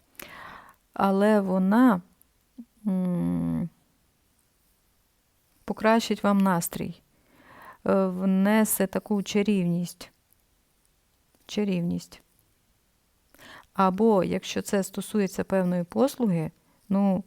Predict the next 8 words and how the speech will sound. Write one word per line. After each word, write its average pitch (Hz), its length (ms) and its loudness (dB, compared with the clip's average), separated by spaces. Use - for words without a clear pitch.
ця 202 140 -2
послуга 185 680 0
буде 185 260 -2
зроблена 185 680 -2
настільки 190 520 -2
креативно, 190 680 0
що, 175 500 -6
ну, 185 580 -2